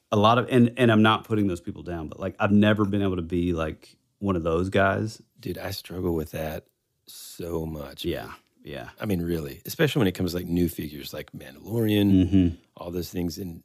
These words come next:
Speaker 2: me and Johnny have talked about that before,
Speaker 1: Mm-hmm.
Speaker 2: too. I mean,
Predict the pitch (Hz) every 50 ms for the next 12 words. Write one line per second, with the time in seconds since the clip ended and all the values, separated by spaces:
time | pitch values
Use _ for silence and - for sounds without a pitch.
0 | _ - 92 85 85 82 78 76 80 80 85 92 90 85 - - 92 92 - 98
1 | 98 90 _ 90 92 - - - - 87 85 82 - 80 80 - 57 - 73 69
2 | _ _ _ _ _ _ _ _ _ _ _ _ _ _ _ _ - 92 92 85
3 | 110